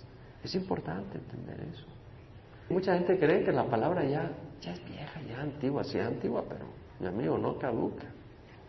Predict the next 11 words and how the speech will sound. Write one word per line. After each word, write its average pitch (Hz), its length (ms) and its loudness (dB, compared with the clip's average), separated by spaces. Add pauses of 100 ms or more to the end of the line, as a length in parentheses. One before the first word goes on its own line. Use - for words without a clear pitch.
(280)
En 101 120 2
hebreo 120 320 12
leemos, 127 320 12
"La 110 140 12
palabra 117 320 12
de 113 60 12
Dios 113 240 8
es 87 180 2
viva 135 300 6
y 147 80 4
eficaz, 107 580 -2